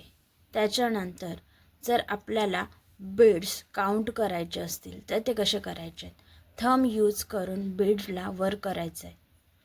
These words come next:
वन, टू, थ्री, फोर. मायनस करण्यासाठी फर्स्ट फिंगरने त्यांना खाली मूव्ह करायचं आहे.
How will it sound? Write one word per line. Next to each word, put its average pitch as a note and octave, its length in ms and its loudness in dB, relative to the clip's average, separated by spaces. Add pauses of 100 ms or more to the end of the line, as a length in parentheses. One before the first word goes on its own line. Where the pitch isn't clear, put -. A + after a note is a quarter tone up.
(400)
वन, G#3 320 2 (1160)
टू, A3 160 -2 (2250)
थ्री, A3 300 0 (1200)
फोर. F3+ 220 -2 (920)
मायनस G#3 580 0
करण्यासाठी G#3 800 -2
फर्स्ट A3+ 440 -2
फिंगरने F#3 540 -8
त्यांना F#3+ 320 -8 (100)
खाली G3+ 320 0
मूव्ह F#3+ 340 -2
करायचं D#3 440 -12
आहे. E2+ 80 -20